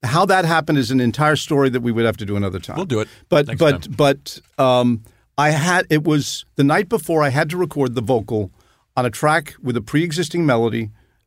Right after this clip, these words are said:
Speaker 1: but I had no lyric. And so I wrote a lyric at one A M and went to the studio,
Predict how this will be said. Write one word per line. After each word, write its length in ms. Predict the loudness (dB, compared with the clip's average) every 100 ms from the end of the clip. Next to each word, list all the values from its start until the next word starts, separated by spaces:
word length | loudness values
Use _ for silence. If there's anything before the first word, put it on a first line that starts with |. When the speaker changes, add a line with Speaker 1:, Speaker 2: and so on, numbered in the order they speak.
| _ -8
Speaker 1:
but 160 | -2 2
I 80 | 2
had 100 | 2
no 80 | 2
lyric. 400 | 0 -2 -10 _ _ _ _ _ 0
And 180 | 2 2
so 180 | 4 4
I 80 | 4
wrote 480 | 4 2 0 -10 -14 _ _ _ _ _ 0
a 60 | 2
lyric 500 | 4 4 0 -4 -4
at 140 | -2
one 220 | 0 2 2
A 180 | 2
M 240 | 0 -4 -8 _ _ _ _ _ _ _ _
and 520 | 0 2 2 2 0 -14 _ _ _ _ _ -10
went 360 | -2 0 0 -2
to 60 |
the 100 | -4
studio, 640 | -4 0 0 2 0 -2